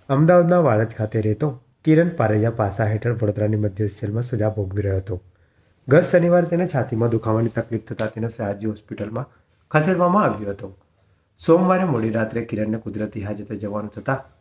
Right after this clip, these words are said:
જાપ્તાના પોલીસ જવાનો તેને લઈ ગયા હતા અને પાછો તેને તેના પલંગ પર સુવડાવી દીધો હતો.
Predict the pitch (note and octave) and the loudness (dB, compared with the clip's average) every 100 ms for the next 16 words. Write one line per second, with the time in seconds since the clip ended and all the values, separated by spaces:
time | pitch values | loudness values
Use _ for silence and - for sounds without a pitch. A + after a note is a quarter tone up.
0 | - B2+ C#3+ C#3+ F3 F3 C3 A2+ G#2+ A2+ | -2 2 4 4 2 0 0 -2 -2 -2
1 | A2 A2 A2 G#2+ A2+ G2+ G2 G#2 G2 G#2 | 0 0 -2 -4 -4 -6 -8 -8 -8 -10
2 | G#2 A2 B2 A2+ - _ _ - C3+ C3+ | -12 -6 -4 -6 -12 _ _ 0 0 0
3 | D#3+ D#3+ E3 C3 B2+ A#2+ G2+ G#2 A#2+ C3+ | -2 -2 -2 -2 -4 -4 -8 -8 -8 -6
4 | C3 G#2 G2+ F#2+ G#2 F#2+ F#2+ | -4 -4 -4 -8 -12 -12 -14